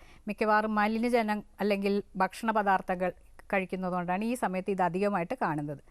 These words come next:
കോളറ വരാറുണ്ട്, അതിസാരം വരാറുണ്ട്, പിന്നെ പലതരത്തിലുള്ള മഞ്ഞപ്പിത്തങ്ങൾ ഈ സമയത്ത് അധികമായി കാണാറുണ്ട്. അതുപോലെ ത്വക്കിനെ ബാധിക്കുന്ന പല ഇൻഫെക്ഷൻസ് ഈ സമയത്ത് കാണും. പൂപ്പൽ രോഗങ്ങൾ ഈ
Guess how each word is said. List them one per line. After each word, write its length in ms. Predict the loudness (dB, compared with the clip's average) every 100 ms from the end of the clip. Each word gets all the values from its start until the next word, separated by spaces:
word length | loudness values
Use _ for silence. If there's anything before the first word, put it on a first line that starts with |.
| -20 -20 -10
കോളറ 420 | -2 2 4 4
വരാറുണ്ട്, 640 | 4 4 4 4 2 0 -2 -2
അതിസാരം 580 | -2 0 2 2 2
വരാറുണ്ട്, 640 | 0 2 0 -2 -2 -4 -4 -10 -20 -20 -6
പിന്നെ 420 | -2 0 0 -2 -2 0
പലതരത്തിലുള്ള 600 | 2 2 0 0 -2 0
മഞ്ഞപ്പിത്തങ്ങൾ 720 | 0 0 0 -2 -2 -2 -2 -2
ഈ 100 | -2
സമയത്ത് 380 | -2 -2 0
അധികമായി 400 | -2 0 -2 -2 -2
കാണാറുണ്ട്. 500 | -2 -2 -2 -6 -8 -14 -20 -18 -4
അതുപോലെ 320 | 0 2 0
ത്വക്കിനെ 460 | 0 -2 0 0 2
ബാധിക്കുന്ന 640 | 4 4 0 -2 0 0 0
പല 140 | 0 2
ഇൻഫെക്ഷൻസ് 600 | 0 -2 -4 -4 -4 -4
ഈ 60 |
സമയത്ത് 380 | -2 -2 -2 -2
കാണും. 200 | -2 -2 -2
പൂപ്പൽ 320 | 0 0 2
രോഗങ്ങൾ 460 | 2 2 0 -2
ഈ 80 | -2